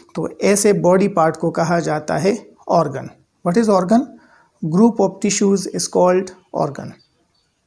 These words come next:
Group of tissues is called organ, right। Question number eight, what is organ system? Organ system किसे कहते हैं?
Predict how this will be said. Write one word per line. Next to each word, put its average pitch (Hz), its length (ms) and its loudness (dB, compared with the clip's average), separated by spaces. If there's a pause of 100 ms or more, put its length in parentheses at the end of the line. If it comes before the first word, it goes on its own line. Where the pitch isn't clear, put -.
(260)
Group 190 220 4
of 180 80 2 (120)
tissues 226 280 4 (580)
is 180 80 -2 (140)
called 240 200 4 (380)
organ, 156 340 -4 (840)
right। 120 220 -6 (640)
Question 247 280 4
number 214 220 0
eight, 226 260 2 (720)
what 214 220 -2
is 254 160 2 (720)
organ 226 280 4 (120)
system? 240 260 0 (1300)
Organ 208 320 2
system 233 320 2
किसे 170 220 -2
कहते - 280 -10
हैं? - 280 -12